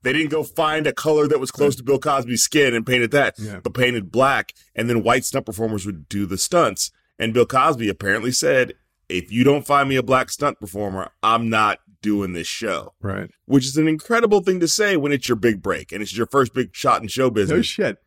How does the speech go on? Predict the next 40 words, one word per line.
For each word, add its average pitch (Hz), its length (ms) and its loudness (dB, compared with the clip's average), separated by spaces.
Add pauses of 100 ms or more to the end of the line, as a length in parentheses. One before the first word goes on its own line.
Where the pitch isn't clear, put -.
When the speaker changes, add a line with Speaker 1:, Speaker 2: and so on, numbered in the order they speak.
Speaker 2:
It's 196 160 -2
quite 240 180 4
a 185 60 6
flex. - 500 0
Speaker 1:
Yes. - 420 0
Speaker 2:
He 254 120 6
was 277 140 2
a 262 60 0
star 269 360 2
by 247 140 6
then, 160 220 4
but 131 160 2
not 123 240 0
on 113 100 -2
television. 123 760 -2
Speaker 1:
No, 135 300 2
he 143 140 4
was 135 140 6
a 117 40 -2
comedy 139 380 0
star, 117 260 0
which 104 240 -2
that's 120 320 -2
not 113 300 0
Speaker 2:
The 104 80 -12
same. 87 320 -12
Speaker 1:
The - 120 0 (100)
comedy 156 360 2
stars 123 320 2
are 113 60 -2
still 123 240 4
below 107 380 4
regular 95 400 -2
stars. 73 460 -8
So 113 140 0
I 113 80 0
think 123 180 0
it 117 120 -2
was 110 160 -4
like 120 220 2